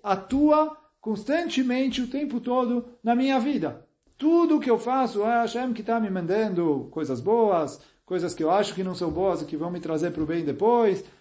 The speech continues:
Tudo é a mão de Hashem. Então, eu vivo com Hashem a cada instante, a cada segundo.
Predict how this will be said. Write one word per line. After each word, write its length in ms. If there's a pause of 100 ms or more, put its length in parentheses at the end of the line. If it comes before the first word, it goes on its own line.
(520)
Tudo 240
é 240
a 100
mão 220
de 80
Hashem. 400 (340)
Então, 320
eu 280
vivo 440
com 200
Hashem 540 (540)
a 80
cada 300
instante, 440
a 60
cada 240
segundo. 580